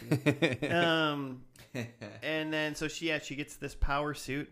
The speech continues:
Speaker 1: this skimpy power suit. I think the less clothes, the stronger it is. I think that's what we're learning right now.
Speaker 3: Makes sense.
Speaker 2: Mm-hmm, mm-hmm.
Speaker 1: Um, someone, there's gonna be a dude in the last episodes who's gonna be wearing a sock over his dongle, and he's gonna,
Speaker 2: <laughs>
Speaker 1: like, destroy the world.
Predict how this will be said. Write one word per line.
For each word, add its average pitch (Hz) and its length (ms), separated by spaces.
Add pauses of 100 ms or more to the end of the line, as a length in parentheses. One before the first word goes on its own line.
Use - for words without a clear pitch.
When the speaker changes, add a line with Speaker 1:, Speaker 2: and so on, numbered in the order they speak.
Speaker 1:
this 123 280
skimpy 139 560
power 131 340
suit. 139 360
I 139 80
think 175 200
the 160 100
less 143 320
clothes, 151 480
the 120 120
stronger 139 580
it 117 60
is. 151 340
I 120 80
think 127 240
that's - 460
what 117 160
we're 95 100
learning 127 320
right 101 160
now. 87 80
Speaker 3:
Makes - 200
sense. 92 360 (180)
Speaker 2:
Mm-hmm, 107 180 (100)
mm-hmm. 120 60
Speaker 1:
Um, 117 680 (300)
someone, 151 460 (220)
there's 143 160
gonna 151 160
be 135 140
a 117 40
dude 127 360
in 135 60
the 117 60
last 113 280
episodes 123 440
who's 117 140
gonna 120 160
be 117 100
wearing 113 240
a 78 80
sock 131 400
over 110 220
his 107 140
dongle, 110 500
and 113 100
he's 123 140
gonna, 131 200
Speaker 2:
<laughs> 123 120
Speaker 1:
like, 123 140
destroy 131 460
the 123 80
world. 120 360